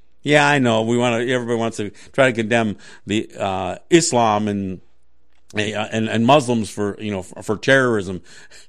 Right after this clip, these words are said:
It starts with, with Christians long before, uh, you know, ro-, long before you, you had the kind of violence th-, that people try to attribute with the Muslim world. It was, it was mostly per-, perpetrated by Christians,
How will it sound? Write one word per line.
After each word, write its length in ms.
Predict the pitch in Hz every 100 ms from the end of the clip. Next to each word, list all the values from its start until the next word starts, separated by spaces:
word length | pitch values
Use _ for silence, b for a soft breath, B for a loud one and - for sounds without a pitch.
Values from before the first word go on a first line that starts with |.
| B B 165
It 140 | 175
starts 260 | 185 160 139
with, 160 | 135
with 220 | 135 123
Christians 400 | - 160 - 104
long 240 | 110 131 139
before, 420 | 117 123 120 113 B B -
uh, 60 | 110
you 160 | 117
know, 80 | 117
ro-, 320 | 117 170 220 135
long 240 | 160 247
before 320 | 220 185 180
you, 160 | 147 143
you 140 | 139
had 160 | 139 139
the 80 | 127
kind 160 | 156
of 80 | 113
violence 580 | 95 139 165 131 104 - -
th-, 240 | 110 113
that 200 | 110 -
people 320 | 151 131 120 B B
try 240 | - 160 160
to 80 |
attribute 420 | 120 - 160 135 123
with 120 | 107
the 80 | 107
Muslim 340 | 147 214 131
world. 320 | 98 90 85 - b b b b b
It 140 | 156 147
was, 200 | 135 107
it 160 | 147
was 160 | 135 110
mostly 340 | 123 165 135
per-, 160 | - 139
perpetrated 480 | - 113 104 117 98
by 100 | 92
Christians, 540 | 143 170 - - -